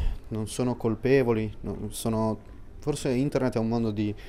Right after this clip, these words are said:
di persone succube e tra di loro,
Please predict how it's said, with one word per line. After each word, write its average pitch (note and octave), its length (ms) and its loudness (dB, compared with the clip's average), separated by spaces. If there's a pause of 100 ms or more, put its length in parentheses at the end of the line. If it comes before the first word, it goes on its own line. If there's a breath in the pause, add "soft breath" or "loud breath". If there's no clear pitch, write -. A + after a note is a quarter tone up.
(140 loud breath)
di A2 100 -8
persone A2+ 320 0
succube G#2+ 680 -2 (280)
e - 120 -4 (220)
tra A#2+ 180 6
di A2+ 120 -4
loro, A2+ 480 2